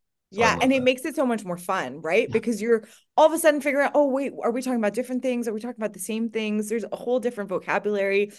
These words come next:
Speaker 2: whole different expertise. It's much easier when we, when we, like, train students about, like, find the gap. That gap is not necessarily, it's at the intersection of disciplines.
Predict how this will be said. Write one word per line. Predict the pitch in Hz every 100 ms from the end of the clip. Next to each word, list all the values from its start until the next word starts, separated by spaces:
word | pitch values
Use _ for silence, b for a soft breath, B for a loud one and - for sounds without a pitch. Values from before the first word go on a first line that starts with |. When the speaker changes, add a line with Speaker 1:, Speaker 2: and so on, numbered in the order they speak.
| B B -
Speaker 2:
whole | 294
different | 277 240 233 -
expertise. | 226 - 208 208 226 226
It's | 214
much | 214 269 262
easier | 226 214 220
when | 208
we, | 214
when | 214 233 240
we, | 240
like, | 226 214
train | 214 254 240 233
students | - 240 208 202
about, | 185 143
like, | 175
find | 180 196 190
the |
gap. | 180 175 127 - _ b b b
That | - 285 285
gap | 277 269 269
is | 240
not | 226 254 294 233
necessarily, | 233 247 - 220 208 196 -
it's | 202 214 -
at | 240 254
the | 233 208
intersection | 226 226 214 208 190 -
of | 180
disciplines. | 175 208 190 139 143 160